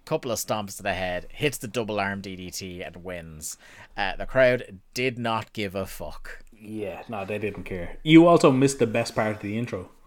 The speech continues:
Speaker 1: Go on.
Speaker 2: As he's looking up at the video screen, like, the big video screen, you know, that's up above the ring.
Speaker 1: Oh, yeah.
Speaker 2: The pyro goes off.
Speaker 1: Yeah.
Speaker 2: And he jumps a fucking mile.
Speaker 1: Yeah.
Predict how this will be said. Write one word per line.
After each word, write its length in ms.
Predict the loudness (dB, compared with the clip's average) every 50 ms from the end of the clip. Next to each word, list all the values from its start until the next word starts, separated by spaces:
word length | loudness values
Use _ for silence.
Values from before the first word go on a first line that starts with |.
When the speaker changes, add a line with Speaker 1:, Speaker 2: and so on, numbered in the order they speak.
| -20 -20 -20 -20 -20 -20 _ _ -16 -10
Speaker 1:
Go 100 | -8 -6
on. 180 | -6 -8 -10 -14 _ _ _ _ _ _ -2
Speaker 2:
As 240 | 2 2 2 2 2
he's 180 | 2 2 2
looking 500 | 2 2 2 2 2 2 0 -2 -2 -2 -4
up 200 | -6 -6 -6 -8 -8
at 240 | -8 -8 -6 -6 -6
the 60 | -6
video 360 | -4 -2 -2 0 0 0 0
screen, 340 | -2 -4 -4 -4 -2 -2 -2
like, 160 | -4 -4 -4
the 60 | -4 -6
big 420 | -4 0 2 2 2 2 0 -4
video 240 | -6 -4 -2 -2 -2
screen, 300 | -2 -2 -6 -6 -6 -6
you 120 | -6 -6 -4
know, 100 | -4 -4
that's 200 | -6 -6 -6 -6
up 140 | -6 -6
above 280 | -8 -6 -6 -6 -6 -4
the 80 | -2 -2
ring. 360 | -2 -2 -2 -2 -4 -6 -8 -12 -20 -20 _ -20 -20 -20 -20 -18 -18 -14 -12
Speaker 1:
Oh, 80 | -10
yeah. 180 | -10 -10 -10 -12 -16 -18 -20 -20 -20 -20 _ _ _ -2
Speaker 2:
The 80 | 0
pyro 340 | 0 2 2 2 2 2 2
goes 220 | 2 2 2 4 4
off. 360 | 2 2 0 0 -4 -12 -20 -20 -20 -20 -20 -20 -20 -20 -14
Speaker 1:
Yeah. 240 | -8 -6 -6 -4 0
Speaker 2:
And 260 | 2 4 4 4 2
he 300 | 0 -2 -2 0 -2 -2
jumps 500 | -4 -6 -6 -2 -2 0 0 0 -2 -4
a 140 | -4 -4 -4
fucking 340 | -4 -4 -6 -6 -4 -4 -4
mile. 400 | -4 -2 -2 -4 -4 -6 -8 -12 -20 _ _ -20 -20 -20 _ _ _ -10
Speaker 1:
Yeah. 200 | -8 -8 -8